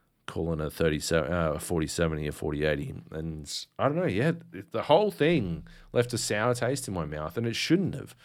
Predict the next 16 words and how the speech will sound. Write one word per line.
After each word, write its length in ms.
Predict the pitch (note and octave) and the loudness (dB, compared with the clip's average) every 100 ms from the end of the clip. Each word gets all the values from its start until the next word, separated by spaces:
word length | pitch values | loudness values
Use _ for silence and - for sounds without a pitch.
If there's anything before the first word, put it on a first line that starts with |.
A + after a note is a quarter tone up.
| - - | -20 -4
right? 200 | - C3 | 4 6
This 220 | D#3 D#3 - | 6 4 8
is, 260 | D#3 C#3 C3+ | 8 8 6
these 320 | C3+ D3+ C3+ | 6 6 8
are, 480 | C#3+ C3+ B2 A#2 A2 - - - - _ | 8 10 8 8 4 -6 -20 -20 -20 _
these 360 | B2 D3+ C#3+ | 4 6 4
are 40 | A#2 | 0
s-, 160 | - - | -4 -2
supposed 320 | A2 A#2+ A#2+ | 6 6 6
to 40 | |
be 100 | A2 | 6
exciting 500 | F#2+ - G#2 A2 D3 F#2 | 4 4 6 8 6 4
events, 500 | D2+ D2+ E2+ - - | 2 0 -2 -4 -2
not 220 | G#2+ A#2 | -2 0
fucking, 560 | - A#2 G2 F2+ E2 | 0 0 0 0 0
oh, 360 | D#2 A#2 D#2 - | 0 0 0 -2